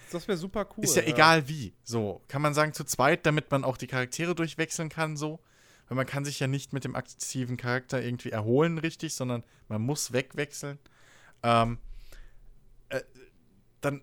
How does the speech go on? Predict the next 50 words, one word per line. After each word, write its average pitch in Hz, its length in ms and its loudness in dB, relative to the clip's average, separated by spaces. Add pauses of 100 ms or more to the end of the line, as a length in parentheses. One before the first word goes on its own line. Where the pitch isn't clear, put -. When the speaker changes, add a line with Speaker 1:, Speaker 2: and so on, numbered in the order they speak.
Speaker 2:
dann 131 120 0
macht's 147 240 -2
doch 135 140 -6
wenigstens 147 340 -2
so, 147 140 -2
dass 147 180 -4
du 135 60 -6
sagst, 123 240 -4
okay, 151 260 -4
der 143 120 0
Modus 139 240 -2
ist 123 100 -2
halt 127 180 -2
nur 120 80 -6
für - 160 -10
zwei 170 360 4
erstmal 156 680 2
und 127 80 -4
wenn 120 120 0
du 120 60 0
dann 117 140 0
mehr 143 220 6
Leute 139 280 6
hast, 131 280 2 (260)
dann 123 180 2
kannst 127 220 -4
du 117 40 -2
neue 123 420 6
Spieler 143 320 2
dazu, 127 220 0 (100)
wie 175 140 2
auch 113 140 0
immer. 113 280 0 (380)
Aber 123 160 8
dass 139 120 4
du 139 100 2
halt 131 140 2
dann 131 100 6
so 127 80 2
eine 120 100 4 (100)
Multiplayer-Session 151 760 2
hast, 135 200 -2 (380)
wo 113 280 -4
alle 180 300 8
die 190 100 -2
Basis 143 480 6
bauen 127 320 2
können, 127 320 -2
wo 110 120 0
alle 170 480 6